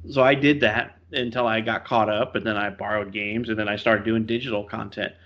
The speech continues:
So it's a toss-up, to be honest, and if I'm only basing it off Miles Morales and Game Pass, I'm going Game Pass, you know, just because, uh, it allows me to play more for less money. So it really, now, if PlayStation had more launch titles,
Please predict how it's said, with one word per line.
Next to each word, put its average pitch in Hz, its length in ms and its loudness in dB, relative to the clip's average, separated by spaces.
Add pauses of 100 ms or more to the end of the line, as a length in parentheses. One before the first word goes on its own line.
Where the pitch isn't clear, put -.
(380)
So 120 380 4
it's 151 160 4
a 175 60 4
toss-up, 160 580 -2
to 117 60 -10
be 117 120 -4
honest, 139 460 -4
and 113 340 -2
if 131 200 -2
I'm 123 160 2
only 135 220 2
basing 123 380 0
it 120 80 4
off 110 220 0
Miles 117 380 0
Morales 113 580 0
and 104 120 -6
Game 110 220 -4
Pass, 143 500 -4
I'm 101 140 -8
going 110 240 2
Game 104 240 2
Pass, 104 480 -6 (180)
you 104 140 -2
know, 104 280 -4
just 107 240 -8
because, 104 400 -2 (160)
uh, 101 120 2 (100)
it 113 80 -2
allows 110 320 2
me 117 80 0
to 117 60 0
play 123 220 2
more 123 320 4
for 117 180 0
less 113 260 2
money. 120 400 0 (220)
So 131 260 6
it 123 180 4
really, 139 500 4
now, 131 320 4 (120)
if 147 220 2 (300)
PlayStation 175 720 2
had 131 360 -2 (160)
more 117 280 0
launch 120 360 0
titles, 180 480 -4